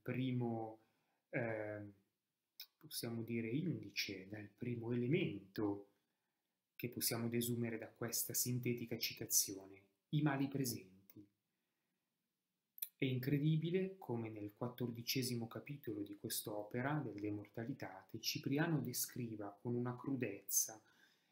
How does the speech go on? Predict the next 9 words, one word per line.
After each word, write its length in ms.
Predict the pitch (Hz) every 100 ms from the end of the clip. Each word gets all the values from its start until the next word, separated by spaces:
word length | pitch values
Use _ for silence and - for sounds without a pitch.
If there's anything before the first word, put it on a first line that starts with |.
| _
e 140 | 139 120
con 260 | - 151
una 240 | 139 131 123
verosimiglianza 1500 | 127 160 160 - 131 123 127 127 135 139 135 - 131 135 - _ _ _
davvero 800 | - 127 117 143 160 147 131 - -
quasi 380 | 135 143 135 123
agghiacciante 1120 | 120 127 123 - 143 113 107 107 117 107 - -
gli 80 |
effetti 920 | 120 - 127 113 - - - 156 160